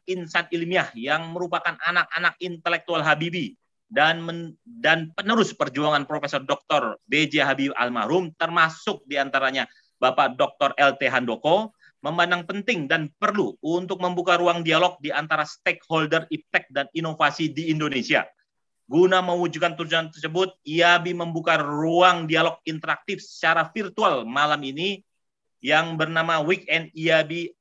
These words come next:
alias W I D nomor lima puluh lima dengan tema integrasi pembinaan organisasi profesi S D M iptek di Indonesia untuk mengupas secara tuntas kondisi terkini tentang berbagai wacana integrasi pembinaan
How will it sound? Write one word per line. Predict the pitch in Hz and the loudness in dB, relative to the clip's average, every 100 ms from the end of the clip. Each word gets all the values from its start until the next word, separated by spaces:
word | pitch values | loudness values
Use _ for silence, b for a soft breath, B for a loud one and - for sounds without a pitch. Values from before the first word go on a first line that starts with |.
| - | -8
alias | 131 151 156 143 | -6 -2 -2 -2
W | 127 147 160 127 | -8 -8 -6 0
I | 139 151 | 0 2
D | 147 107 - _ | -2 -6 -10 _
nomor | 110 123 156 165 160 | -10 -6 -2 0 2
lima | 160 160 147 | 2 2 0
puluh | 151 147 | -2 -4
lima | 147 135 80 _ _ _ | -2 -2 -4 _ _ _
dengan | 117 135 147 151 | -6 -4 -4 -2
tema | 156 160 - | -2 -2 -4
integrasi | 170 160 160 135 143 143 160 | -4 -4 -6 0 0 0 -4
pembinaan | - 151 147 147 147 143 143 | -6 -6 -2 2 0 0 0
organisasi | 156 147 147 131 139 147 - | 2 2 -2 -4 -8 -10 -6
profesi | 139 127 131 139 - | -2 0 -2 -4 -6
S | 120 | -4
D | 120 | -6
M | 117 | -6
iptek | 123 - 165 156 | -12 -6 -4 -2
di | 135 120 | 0 0
Indonesia | 113 - 147 190 180 B _ _ | 0 0 0 0 -2 B _ _
untuk | - 180 185 196 | 0 2 2 -4
mengupas | 175 175 175 170 175 - - - | -4 -2 -2 0 0 -2 -16 -4
secara | 151 156 165 | 0 2 0
tuntas | 233 202 190 - | -4 0 -2 -2
kondisi | - 156 147 160 160 | -6 -6 -4 -6 -6
terkini | 156 165 165 202 202 - _ _ _ | -6 -4 -2 -2 -4 -10 _ _ _
tentang | - 170 175 175 180 175 175 | 0 2 2 0 2 2 2
berbagai | 160 160 165 160 | 0 2 2 4
wacana | 156 160 160 156 | 2 2 0 -2
integrasi | 151 147 143 139 139 165 - | -4 -6 -2 2 2 0 -4
pembinaan | 147 143 143 | -4 -2 -4